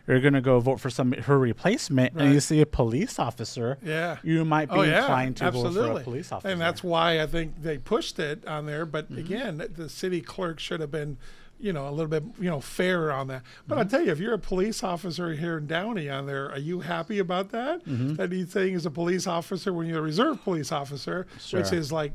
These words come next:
Speaker 2: I think once every two weeks, one day a week every two
Speaker 1: Mm-hmm.
Speaker 2: But I don't take anything
Speaker 1: He's,
Speaker 2: away from him.
Speaker 1: I mean,
Speaker 2: So
Speaker 1: you
Speaker 2: it
Speaker 1: know,
Speaker 2: is what it is.
Speaker 1: career-wise, he's a real super, commercial
Speaker 2: Oh,
Speaker 1: real super.
Speaker 2: yeah,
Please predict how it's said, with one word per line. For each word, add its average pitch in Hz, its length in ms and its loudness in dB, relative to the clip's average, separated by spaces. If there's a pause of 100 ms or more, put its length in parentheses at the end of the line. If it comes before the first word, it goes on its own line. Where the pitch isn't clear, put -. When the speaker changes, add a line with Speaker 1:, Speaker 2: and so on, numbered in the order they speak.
(120)
Speaker 2:
I - 100 0
think 156 240 -4
once 160 320 -4
every 151 200 -4
two 165 180 -6
weeks, 156 260 -4
one 160 200 -6
day 151 120 -2
a 143 60 -2
week 143 260 -8
every 135 200 -8
two 107 160 -2
Speaker 1:
Mm-hmm. 104 120 -2 (200)
Speaker 2:
But 214 100 8
I 226 80 10
don't 320 140 0
take 240 140 4
anything 208 200 6
Speaker 1:
He's, 180 100 2
Speaker 2:
away 160 140 2
from 147 200 -6
him. 226 220 -6
Speaker 1:
I 190 140 4
mean, 190 80 0
Speaker 2:
So 165 160 2
Speaker 1:
you 165 60 4
Speaker 2:
it - 60 4
Speaker 1:
know, 185 60 6
Speaker 2:
is 185 120 4
what 196 100 2
it 190 80 4
is. 156 320 0 (160)
Speaker 1:
career-wise, 165 840 6
he's 131 140 0
a 131 60 4
real 117 200 4
super, - 260 -8
commercial 139 440 0
Speaker 2:
Oh, - 20 0
Speaker 1:
real 107 180 0
super. - 200 0
Speaker 2:
yeah, 302 100 2